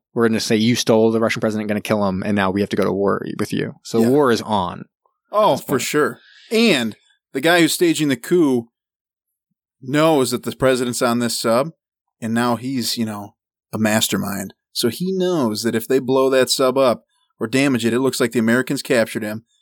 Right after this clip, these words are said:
Speaker 2: and that they lost him
Speaker 1: Yeah,
Speaker 2: or they
Speaker 1: ki-,
Speaker 2: killed him.
Speaker 1: killed him. Killed him. Who's to
Speaker 2: So
Speaker 1: say, who's to say what happened to him on that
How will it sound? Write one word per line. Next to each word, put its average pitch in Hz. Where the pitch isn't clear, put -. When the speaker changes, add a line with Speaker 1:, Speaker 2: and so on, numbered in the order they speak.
Speaker 2:
and 113
that 113
they 127
lost 151
him 95
Speaker 1:
Yeah, 123
Speaker 2:
or 120
they 131
Speaker 1:
ki-, 123
Speaker 2:
killed 269
him. -
Speaker 1:
killed 156
him. 113
Killed 170
him. 113
Who's 156
to 202
Speaker 2:
So 196
Speaker 1:
say, 196
who's 233
to 302
say 240
what 143
happened 117
to 101
him 101
on 98
that 98